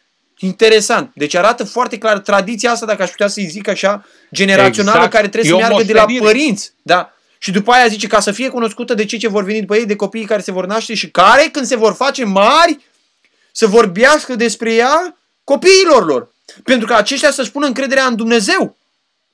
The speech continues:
Speaker 1: Să nu uite lucrările lui Dumnezeu și să păzească poruncile lui.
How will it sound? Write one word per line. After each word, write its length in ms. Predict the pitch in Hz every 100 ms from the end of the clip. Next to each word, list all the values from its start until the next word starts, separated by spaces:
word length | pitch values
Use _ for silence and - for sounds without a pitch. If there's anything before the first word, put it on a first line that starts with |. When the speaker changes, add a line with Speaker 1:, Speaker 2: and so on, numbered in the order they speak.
| _ _ _
Speaker 1:
Să 200 | - 196
nu 160 | 208 294
uite 260 | 320 294
lucrările 420 | 254 208 226 196
lui 100 | 180
Dumnezeu 460 | 156 160 143 117 - _ -
și 160 | 202
să 160 | 196 202
păzească 540 | 190 170 196 302 277
poruncile 400 | 240 262 269 247
lui. 280 | 247 233